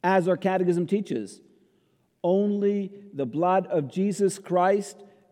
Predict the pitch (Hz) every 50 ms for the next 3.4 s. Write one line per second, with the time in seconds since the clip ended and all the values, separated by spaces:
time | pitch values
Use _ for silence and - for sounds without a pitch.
0 | _ _ - 170 185 185 196 208 202 185 196 170 175 196 202 202 202 202 196 -
1 | - - - 175 165 147 123 110 110 - - - - - _ _ _ _ - -
2 | 165 175 180 190 190 180 147 180 170 170 180 180 175 - - - _ _ _ _
3 | _ - 147 135 123 120 117 113